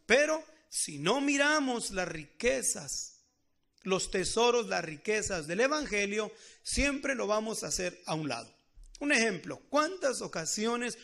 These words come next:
no de mi cuenta me he sido testigo de que hay hermanos, hombres y mujeres, aún viejos, ya muy viejos,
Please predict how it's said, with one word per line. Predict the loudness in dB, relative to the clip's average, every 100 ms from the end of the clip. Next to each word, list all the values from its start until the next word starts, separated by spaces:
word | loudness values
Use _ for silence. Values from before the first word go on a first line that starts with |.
| -18 -16 -4
no | 0 2 0 -6 -16 _ _ _ _ _ -4
de | -2
mi | 0 -4
cuenta | 0 0 0 0 -2 -2 -6
me | -2 0 0
he | -4 -8 -18 _ _
sido | -2 0 0 0
testigo | -4 -6 -4 -4 -6 -12 _ _ _ _ _ _ _ _ _ _ _ _ _ _ _ _ _ 4
de | 6
que | 4 2 2
hay | 0 -2 -4
hermanos, | 0 2 2 2 0 -4 -4
hombres | 2 4 4 -2 -4
y | -4
mujeres, | -6 -4 -4 -4 -4 -6 -6 -2
aún | -2 -2 -2
viejos, | 0 0 -2 -8 -10 -8
ya | -2 -2
muy | -2 -4
viejos, | -2 -4 -6 -10 -10 -10